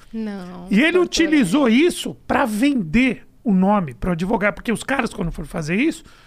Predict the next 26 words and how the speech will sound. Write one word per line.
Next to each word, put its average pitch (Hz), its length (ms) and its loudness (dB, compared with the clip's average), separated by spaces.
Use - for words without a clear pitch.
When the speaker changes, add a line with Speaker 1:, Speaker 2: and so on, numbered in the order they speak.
Speaker 2:
foram 196 200 -2
pegar 214 180 0
algum 202 220 2
endereço. 254 640 -4
Possivelmente, 226 720 0
eu, 196 140 -6
como 220 180 0
eu 180 60 -2
tinha 180 180 -6
mudado, 151 400 -2
não, 139 540 -10
não 139 140 -10
localizar, 208 520 -2
o - 80 0
dele 165 280 -2
tava 170 240 -2
ok, 262 400 -2
os - 100 -10
caras 170 300 -4
entraram 180 320 -2
em - 20 -4
contato - 320 -4
com 403 100 -6
ele 427 160 -4
e - 60 -20
falou: 466 260 0